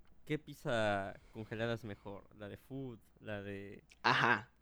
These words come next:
Speaker 2: exactamente.
Speaker 1: Ok.
Speaker 2: <laughs> Valió verga ese vato.
Speaker 1: Neta, salió a hacer eso, güey.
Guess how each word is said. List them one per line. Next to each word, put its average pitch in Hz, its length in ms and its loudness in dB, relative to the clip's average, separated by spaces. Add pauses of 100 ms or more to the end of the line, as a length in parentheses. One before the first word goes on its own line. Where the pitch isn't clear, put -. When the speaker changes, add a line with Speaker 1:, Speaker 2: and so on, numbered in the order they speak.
(240)
Speaker 2:
exactamente. 120 640 -2 (140)
Speaker 1:
Ok. 107 180 -12 (1040)
Speaker 2:
<laughs> - 1500 -2 (1000)
Valió 104 260 8
verga 95 320 8
ese - 140 2
vato. 90 320 2
Speaker 1:
Neta, 117 200 -4 (460)
salió 123 300 4
a 139 40 8
hacer 131 280 0
eso, 113 380 -10
güey. 104 340 -8